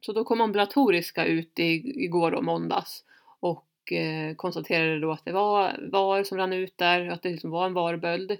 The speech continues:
Eh, och nu ska man inte kanske prata <laughs> klarspråk, för det kan vara många som är känsliga här ju förstås, men, men de öppnade ju upp den här varbölden och jag var ju med och såg allting, och sen satte de in som en dränageslang, alltså som en liten gummi,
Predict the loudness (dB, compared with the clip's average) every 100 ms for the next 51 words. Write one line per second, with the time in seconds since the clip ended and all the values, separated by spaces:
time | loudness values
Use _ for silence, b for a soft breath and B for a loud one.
0 | b b b b b _ -8 -6 -4 -2
1 | -2 -4 -4 -2 0 0 0 -2 -2 -2
2 | -2 -6 -6 -4 0 0 0 -4 -2 -2
3 | -2 0 -4 0 -2 0 -2 -2 -2 2
4 | 0 2 2 2 0 -2 -4 -4 -4 -4
5 | -6 -6 B B B B -10 -2 2 4
6 | 2 2 0 4 4 2 -4 -2 0 0
7 | 2 2 4 2 2 0 -2 -2 -2 -2
8 | 0 0 0 -2 -2 -4 -4 -8 -14 _
9 | _ -10 -8 -4 -4 -4 -2 -2 0 0
10 | 0 -2 -4 -4 0 0 0 -2 2 4
11 | 4 0 -6 -6 -4 -2 -2 -2 -2 -2
12 | -2 -4 -6